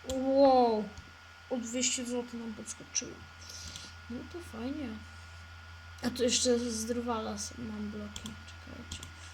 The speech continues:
Można drewno sprzedać. Mm, przełożymy.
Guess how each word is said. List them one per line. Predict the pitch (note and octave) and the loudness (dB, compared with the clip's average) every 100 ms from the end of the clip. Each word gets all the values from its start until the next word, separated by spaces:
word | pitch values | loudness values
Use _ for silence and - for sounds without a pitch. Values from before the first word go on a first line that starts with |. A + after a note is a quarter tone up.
| - - - - - - - - - - - - - | -16 -16 -14 -12 -12 -14 -16 -14 -12 -12 -12 -14 -8
Można | A#3 C4 A#3 G#3+ | -4 -4 -4 -6
drewno | A3 G#3 A3+ A#3 A3+ | -8 -8 -10 -10 -12
sprzedać. | - - C4+ - A3 A3+ D#4 - - - - - - - - - - - - - - - - - - - - - - - - - - - - - - - - - - - - - G4+ C#4+ | -12 -12 -14 -12 -10 -10 -10 -12 -14 -14 -16 -16 -16 -14 -14 -14 -14 -16 -16 -16 -14 -14 -14 -16 -16 -10 -6 -6 -8 -14 -14 -14 -14 -14 -14 -14 -14 -14 -16 -14 -14 -14 -14 -14 -14 -10
Mm, | A#3+ A#3+ A#3+ A#3+ | -8 -8 -8 -8
przełożymy. | - - C4 B3+ B3 B3 A#3+ | -8 -6 -2 -4 -4 -6 -8